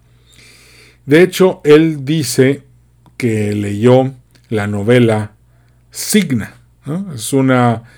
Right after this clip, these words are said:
eh, la escritora es, es, es Huida, o Huida, si se escribe,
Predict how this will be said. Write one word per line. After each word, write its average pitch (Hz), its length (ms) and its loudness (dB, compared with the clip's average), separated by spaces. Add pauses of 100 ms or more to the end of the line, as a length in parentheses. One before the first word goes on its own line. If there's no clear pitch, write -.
(460)
eh, 101 1200 -8
la 117 120 -8
escritora 123 600 0
es, 123 360 -8
es, 107 240 -18 (340)
es - 160 -18
Huida, 127 520 -2 (680)
o 113 100 -10
Huida, 117 380 -4
si 113 140 -12
se 98 100 -12
escribe, 110 400 -12